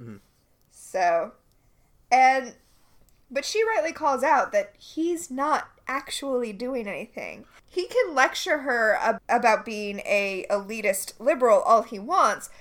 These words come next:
Speaker 2: The fact of the matter is, he's not putting on a black mask and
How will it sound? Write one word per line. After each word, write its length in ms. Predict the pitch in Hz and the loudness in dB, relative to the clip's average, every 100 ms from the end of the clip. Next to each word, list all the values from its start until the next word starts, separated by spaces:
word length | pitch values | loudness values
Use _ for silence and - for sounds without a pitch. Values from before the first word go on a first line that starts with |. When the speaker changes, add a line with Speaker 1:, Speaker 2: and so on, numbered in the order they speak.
| - | -20
Speaker 2:
The 80 | 226 | -2
fact 280 | 359 349 330 | 0 0 -2
of 60 | |
the 60 | 269 | -4
matter 320 | 285 285 262 | 0 4 4
is, 320 | 220 202 - - - | 4 0 -6 -14 -20
he's 320 | - 320 330 | -8 -2 0
not 220 | 349 285 262 | 0 0 -2
putting 240 | 269 269 | -6 -2
on 100 | 233 | -2
a 60 | 202 | 0
black 320 | 226 196 233 | 2 2 0
mask 500 | 247 220 196 196 - - | 2 2 2 -4 -10 -6
and 640 | 208 185 185 160 - - | -4 -2 -6 -8 -14 -14